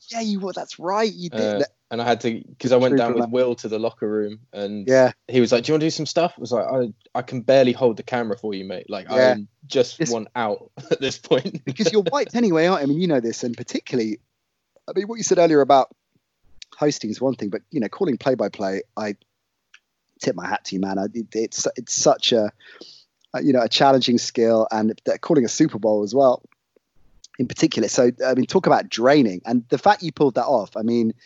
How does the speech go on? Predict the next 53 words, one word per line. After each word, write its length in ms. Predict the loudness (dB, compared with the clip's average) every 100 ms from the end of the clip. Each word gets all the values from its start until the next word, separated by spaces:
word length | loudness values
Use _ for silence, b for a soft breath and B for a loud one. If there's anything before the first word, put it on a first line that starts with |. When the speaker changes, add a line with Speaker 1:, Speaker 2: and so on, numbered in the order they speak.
| b b -8
Speaker 1:
respect, 420 | -6 -2 -2 -2
because 380 | -8 -6 -6 -2
that 160 | 0 0
must 240 | -2 -4
have 120 | -6
been, 200 | -6 -4
you 120 | 0
must 220 | 0 -2 -6
have 80 | -6
been 240 | -4 -6 -8 _
absolutely 640 | -6 -6 -6 0 0 0 -2
wiped 320 | -4 -4 -6
after 220 | -8 -8
that. 160 | -10 -10 _
Speaker 2:
I, 300 | -4 -2 -2 -8 -10
I 80 |
had 200 | -10 -10
two 180 | -8 -2
days 240 | 0 0 -2
in 120 | -4
bed 300 | -2 -2 -4
before 300 | -14 -12 -6
Speaker 1:
Mm. 60 |
Speaker 2:
flying 300 | -4 -2 -4
back, 380 | -4 -4 -6 -18 -16
and 160 | -8
then 140 | -6 -6
I 80 | -8
had 180 | -10 -12 -20 -20 _ -12
three, 420 | -2 0 2 0 -6 -4
four 180 | -2
days 280 | 0 0 0
in 120 | -2
bed 220 | -2 -2 -4
as 80 |
soon 160 | -10 -12
as 100 | -8
I 40 |
got 160 | -8 -2
back 200 | -4 -4
as 120 | -8 -6
well. 220 | -6 -4
I 40 | -6
was 160 | -6
just, 160 | -6 -2
Speaker 1:
Yeah. 160 | 0 0 _ _ _ 2
Speaker 2:
yeah, 220 | 2 2
but, 300 | 4 2 2 -8 _ _ _ _
but 120 | 0
I 40 | 2
didn't 320 | 2 2 -2
feel 500 | -10 0 4 4 4
it 160 | 0